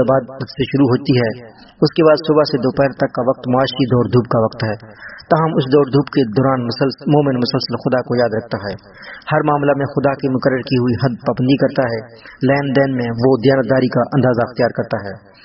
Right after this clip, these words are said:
لوگوں کے ساتھ ملنے جلنے میں وہ پوری طرح اسلامی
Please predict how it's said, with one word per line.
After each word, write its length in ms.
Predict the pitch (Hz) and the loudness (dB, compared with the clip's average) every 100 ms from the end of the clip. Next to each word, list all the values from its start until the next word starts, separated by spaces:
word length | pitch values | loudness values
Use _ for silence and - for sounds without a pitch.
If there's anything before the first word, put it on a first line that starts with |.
| - - | -8 2
لوگوں 240 | 147 151 | 2 2
کے 80 | 143 | 0
ساتھ 240 | 139 139 135 | 0 0 0
ملنے 260 | 135 139 | 0 2
جلنے 260 | 135 139 143 | 2 2 2
میں 140 | 127 | 2
وہ 120 | 117 123 - | 2 0 2
پوری 180 | 151 139 | 4 4
طرح 180 | 117 113 | 2 -2
اسلامی 540 | 127 - 135 127 120 | -2 0 0 0 -4